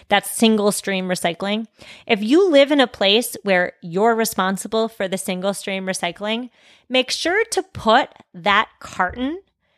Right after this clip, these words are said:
with the plastics and not the paper. So this is really important, and this is what got me for a long time. So I'll say that again. Those orange juice boxes, those almond milk containers,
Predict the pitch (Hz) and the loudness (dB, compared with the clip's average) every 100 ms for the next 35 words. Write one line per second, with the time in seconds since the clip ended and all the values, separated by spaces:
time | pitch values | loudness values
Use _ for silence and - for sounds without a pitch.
0 | _ _ 208 226 - - - - 254 233 | _ _ -4 -2 -4 -8 -10 2 4 4
1 | - - - _ - - - 220 202 202 | 0 -12 -16 _ -18 -14 -4 -2 0 2
2 | 190 190 - 190 - 180 170 - - - | 4 2 0 -10 -6 -6 -6 -14 -14 -4
3 | - 214 208 - 247 269 311 269 240 202 | 4 4 4 -2 -2 0 0 0 0 0
4 | 185 - 185 226 262 - 202 185 - 190 | -4 -4 -4 -4 -8 -8 -6 -6 -8 -10
5 | 180 175 175 165 180 175 - 180 165 165 | -8 -6 -6 -6 -8 -10 -4 -2 -2 -4
6 | 165 - 170 165 190 - 190 185 180 170 | -6 -8 -8 -6 -6 0 0 0 -4 -8
7 | - - - - - - - 240 254 269 | -10 -12 -20 -20 -20 -4 4 8 10 10
8 | 269 269 - - - 240 254 247 190 202 | 8 4 0 -6 2 4 4 2 -2 -2
9 | 190 175 175 165 - - - - - - | -4 2 2 2 -4 -12 -12 -12 -12 -12
10 | - 190 202 202 202 196 - 233 247 247 | -10 -2 2 2 0 -4 0 2 4 2
11 | 247 247 247 - 233 233 214 175 - - | 2 0 0 -2 -2 0 0 -2 -10 -14
12 | - | -20